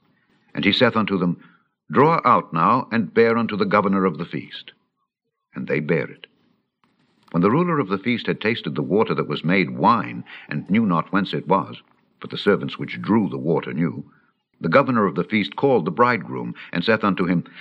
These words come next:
Every man at the beginning doth set forth good wine, and when men have well drunk, then that which is worse, but thou hast kept the good wine until now. This beginning of miracles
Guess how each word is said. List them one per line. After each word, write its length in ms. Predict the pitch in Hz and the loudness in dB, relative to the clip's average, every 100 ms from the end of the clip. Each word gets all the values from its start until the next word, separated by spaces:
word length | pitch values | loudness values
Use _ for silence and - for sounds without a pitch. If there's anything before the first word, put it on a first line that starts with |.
| - - | -8 0
Every 300 | 165 107 95 | 2 2 0
man 280 | 80 78 | 0 0
at 120 | 95 98 | 0 -2
the 80 | |
beginning 600 | 78 90 73 131 64 80 87 | -2 0 2 2 2 -4 -2
doth 180 | - | -2
set 280 | - 110 - - | 2 0 0 0
forth 320 | 87 85 69 | 0 0 0
good 280 | 113 69 64 | 0 0 -2
wine, 340 | 62 57 117 | -2 0 2
and 180 | 117 87 | 2 2
when 160 | 92 | 2
men 140 | 92 101 | 2 2
have 160 | 85 | 0
well 260 | 69 90 78 | 4 4 4
drunk, 380 | 62 76 110 - - - | 2 2 0 -4 -10 2
then 280 | 131 120 | 4 4
that 220 | 90 95 101 | 2 0 -2
which 140 | 95 | -4
is 140 | 110 | -4
worse, 260 | - 175 - | 0 2 2
but 160 | - - | -2 2
thou 220 | 95 139 | 2 2
hast 200 | 95 - | -2 2
kept 200 | 98 - | 2 0
the 60 | |
good 280 | 76 143 135 | 0 0 2
wine 260 | 80 90 123 | 4 4 4
until 300 | 120 - 143 | 0 0 2
now. 400 | 185 185 - - _ _ _ _ _ _ _ _ _ _ _ _ _ _ _ _ _ - | 2 2 -2 -6 _ _ _ _ _ _ _ _ _ _ _ _ _ _ _ _ _ -2
This 240 | - 127 | 0 0
beginning 420 | - 80 117 127 117 | -4 -2 0 2 0
of 100 | 98 | 0
miracles 540 | 87 60 65 58 | -2 -2 -8 -12